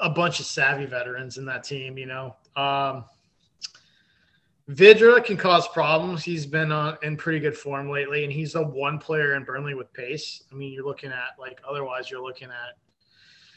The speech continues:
oh, I mean, <sighs> that's, dude, like, would an Ashley Barnes fucking kill us, though? Like, that, I don't know what it is about those guys. Like, just these big blockheaded white dudes, and for some reason they always score on us.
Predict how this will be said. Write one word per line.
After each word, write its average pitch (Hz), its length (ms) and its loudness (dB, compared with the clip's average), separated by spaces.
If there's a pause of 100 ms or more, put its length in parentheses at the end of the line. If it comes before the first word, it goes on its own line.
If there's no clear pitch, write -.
(520)
oh, 143 220 -8 (240)
I 165 100 4
mean, 226 360 -4 (240)
<sighs> - 240 -16
that's, 220 260 -8 (160)
dude, 226 340 -8 (140)
like, 170 300 -2 (560)
would 190 340 8
an 254 200 -2
Ashley 185 400 2
Barnes 139 440 -4
fucking 127 440 -10
kill 123 240 -12
us, 113 200 -16
though? 120 420 -16 (140)
Like, 143 240 -6
that, 170 140 -2 (120)
I 170 80 4
don't 214 120 2
know 214 80 2
what 160 260 2
it 156 80 -2
is 147 180 0
about 151 200 0
those 160 180 -2
guys. 170 420 0
Like, 135 240 -6 (540)
just 208 320 -2
these 233 220 -4
big 160 520 -2
blockheaded 147 640 0
white 131 280 -4
dudes, 123 260 -12
and 127 120 -18
for 147 80 -10
some 175 200 -6
reason 151 260 -4
they 139 60 -4
always 139 320 -2
score 123 340 -8
on 120 200 -16
us. - 100 -20